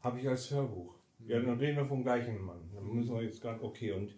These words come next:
Speaker 1: hier sein letztes Werk ist Du bist das Universum. Das hat er zusammen mit einem, mit einem Quantenphysiker aber geschrieben. Teil eins ist von einem Quantenphysiker geschrieben. Unglaublich schwer zu verstehen.
Speaker 2: Mhm.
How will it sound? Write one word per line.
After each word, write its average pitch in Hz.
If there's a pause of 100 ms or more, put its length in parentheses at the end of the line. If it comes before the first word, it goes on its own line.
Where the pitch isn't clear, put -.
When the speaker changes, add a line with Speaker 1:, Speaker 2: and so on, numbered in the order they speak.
(540)
Speaker 1:
hier 120
sein 107
letztes 110
Werk 110
ist 101
Du 120
bist 110
das 107
Universum. 113
Das 104
hat 117
er 120
zusammen 120
mit 120
einem, 113 (540)
mit 113
einem 110
Quantenphysiker 98
aber 85
geschrieben. 95 (800)
Teil 107
eins 113
ist -
von 110
einem 104
Quantenphysiker 101
geschrieben. 107 (160)
Unglaublich 98
schwer -
zu -
verstehen. 95 (340)
Speaker 2:
Mhm. 107